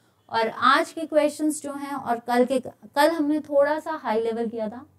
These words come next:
आज हम थोड़ा सा normal या जिसको बोल सकते हैं proper करेंगे। फिर कल जो है आपका फिर से महा मैराथन है जिसमें हम computers के questions को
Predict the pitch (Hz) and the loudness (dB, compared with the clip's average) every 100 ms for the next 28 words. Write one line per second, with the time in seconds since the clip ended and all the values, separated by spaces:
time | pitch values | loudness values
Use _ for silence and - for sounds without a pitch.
0 | - 233 262 269 294 285 254 247 254 262 | -6 0 0 0 -4 0 2 2 2 0
1 | 240 196 202 254 - _ _ - 233 226 | 0 0 0 -2 -8 _ _ -4 0 2
2 | 226 240 - 233 226 233 226 262 254 220 | 0 -2 -4 2 2 0 -6 -6 -4 -2
3 | 214 233 247 240 233 240 277 277 294 302 | -2 0 -2 -2 -2 -2 -2 0 0 0
4 | 285 285 269 285 269 269 233 - 233 233 | -2 -2 -4 -6 -6 -6 -8 -4 -4 -4
5 | 220 233 240 220 220 240 226 208 202 214 | -6 -6 -4 -4 -4 -4 -2 -2 -4 -4
6 | 214 240 214 208 226 233 220 214 208 202 | -4 -4 -4 -6 -10 -6 -6 0 2 2
7 | 214 220 240 254 247 226 220 202 196 - | 0 -2 -2 -6 -4 -6 -4 -6 -8 -6
8 | 214 - 240 | -8 -6 -10